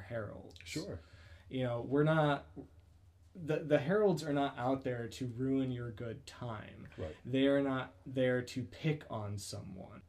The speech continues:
Speaker 1: Um, yeah, they're not there to, to pick on anyone. Um, they're just there to make sure that everyone's following the rules, everyone's being safe.
Speaker 2: Perfect.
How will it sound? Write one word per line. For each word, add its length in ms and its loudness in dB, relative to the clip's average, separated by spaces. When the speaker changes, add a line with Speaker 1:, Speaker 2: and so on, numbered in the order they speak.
Speaker 1:
Um, 380 4
yeah, 200 0
they're 140 2
not 220 6
there 200 6
to, 440 -2
to 100 -8
pick 340 -4
on 200 -2
anyone. 720 -6
Um, 440 -4
they're 160 2
just 220 2
there 140 4
to 60 0
make 180 -4
sure 180 -4
that 140 0
everyone's 380 -4
following 300 0
the 60 2
rules, 560 -4
everyone's 380 -8
being 320 -6
safe. 640 -10
Speaker 2:
Perfect. 320 -8